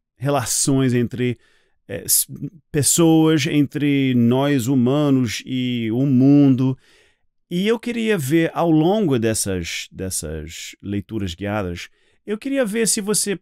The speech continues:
pode, se você consegue se identificar com um dos personagens, que na verdade é um menino e uma árvore, e a, a sua relação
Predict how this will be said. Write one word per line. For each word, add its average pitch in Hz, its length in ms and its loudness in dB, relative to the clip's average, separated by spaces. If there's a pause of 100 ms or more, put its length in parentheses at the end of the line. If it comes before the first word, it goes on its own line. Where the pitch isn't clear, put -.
(120)
pode, 170 480 -2
se - 140 -4
você 233 200 -4
consegue 190 300 -4
se 165 100 -2
identificar 170 640 -4 (440)
com 135 140 0
um 131 40 4
dos 131 160 -2
personagens, 101 560 -4
que 156 140 -6
na 147 100 0
verdade 151 380 -2
é 110 100 0
um 104 140 2
menino 160 440 2 (440)
e 85 80 -8
uma 98 160 -2
árvore, 78 360 -8 (460)
e 95 100 -10
a, 92 160 -8
a - 120 -18
sua 127 240 -4
relação 101 680 -2